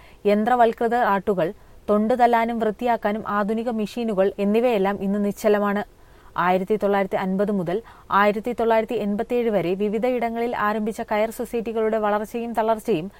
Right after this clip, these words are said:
വക്കത്തിന്റെ വികസന പുരോഗതിയുടെയും ചരിത്രമാണ്. വീടുകൾ കേന്ദ്രീകരിച്ചും ചെറുകിട യൂണിറ്റുകൾ പ്രവർത്തിച്ചിരുന്നു. ഇവിടെ ജോലി തേടി മറ്റു പ്രദേശങ്ങളിൽ നിന്ന് തൊഴിലാളികൾ എത്തിയിരുന്നു.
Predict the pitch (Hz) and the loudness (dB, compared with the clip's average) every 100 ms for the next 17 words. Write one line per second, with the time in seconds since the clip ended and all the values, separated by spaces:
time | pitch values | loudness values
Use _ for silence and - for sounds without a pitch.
0 | - 202 196 220 208 226 220 220 - 240 | -10 -8 -4 -4 -2 -2 -2 -4 -4 -6
1 | 226 233 226 214 208 196 202 196 202 196 | -2 0 0 0 0 0 0 -2 -2 -2
2 | 214 202 202 - - - - - 185 202 | -2 -2 -2 -4 -12 -20 -20 -10 2 4
3 | 202 208 202 196 190 202 208 190 180 208 | 6 4 0 -2 -2 0 0 0 -2 -4
4 | 202 202 202 208 208 196 202 202 202 202 | 0 0 0 0 0 0 -2 -2 -2 0
5 | 202 202 196 214 196 208 - - - - | -2 -2 -6 -2 -2 -2 -6 -20 -20 -20
6 | - 247 240 262 240 240 262 262 247 233 | -10 -4 0 0 2 2 2 2 0 0
7 | 226 262 240 208 220 214 247 254 247 202 | -2 -2 -2 2 2 0 -4 -4 -2 -2
8 | 202 208 208 220 220 214 220 208 - 214 | -2 0 0 2 2 2 0 0 -2 -2
9 | 208 208 | -2 -4